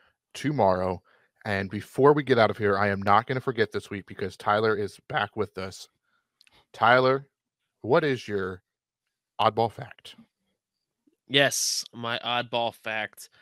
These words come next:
Speaker 2: Um, look, it, it is, it is very common to be talking about head injuries in the N F L.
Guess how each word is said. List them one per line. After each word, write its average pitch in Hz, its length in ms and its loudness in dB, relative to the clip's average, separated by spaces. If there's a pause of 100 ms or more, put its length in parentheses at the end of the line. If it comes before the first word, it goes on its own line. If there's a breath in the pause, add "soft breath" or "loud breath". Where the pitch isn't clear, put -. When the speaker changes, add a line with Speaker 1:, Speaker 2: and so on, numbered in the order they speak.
(320 soft breath)
Speaker 2:
Um, 107 420 -6 (1080)
look, 123 240 0
it, 120 200 0
it 135 140 4
is, 143 360 0 (460 soft breath)
it - 340 -2
is 143 280 -2 (180)
very 156 420 4
common 123 520 -4
to - 40 -10
be 127 120 -4
talking 123 320 -2
about 117 200 -4
head 120 180 -2
injuries 113 640 -12
in 131 120 -6
the 123 120 -4
N 117 100 -4
F 113 140 -10
L. 110 300 -8